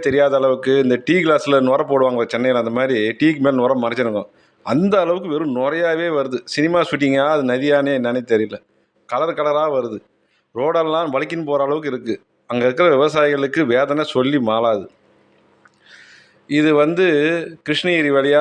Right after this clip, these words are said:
காவேரிப்பட்டினம், திருவண்ணாமலை சாத்தனூர்ல, கடலூர் வழியா வங்காள விரிகுடால கலக்குது. இத்தனை தூரத்துக்கும், இருநூத்தறுபது கிலோமீட்டருக்கும்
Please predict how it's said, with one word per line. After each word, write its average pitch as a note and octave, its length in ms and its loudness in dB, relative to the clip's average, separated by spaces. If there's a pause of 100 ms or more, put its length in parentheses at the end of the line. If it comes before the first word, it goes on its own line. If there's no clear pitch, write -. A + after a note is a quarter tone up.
(160)
காவேரிப்பட்டினம், C#3 800 0 (140)
திருவண்ணாமலை C3+ 560 0
சாத்தனூர்ல, B2+ 560 2 (100)
கடலூர் C3+ 380 -2
வழியா A#2+ 260 0 (140)
வங்காள C#3+ 340 0
விரிகுடால B2 460 -4
கலக்குது. A#2 340 -2 (420)
இத்தனை B2+ 400 -2 (140)
தூரத்துக்கும், D3 640 2
இருநூத்தறுபது B2+ 580 2
கிலோமீட்டருக்கும் C#3 720 0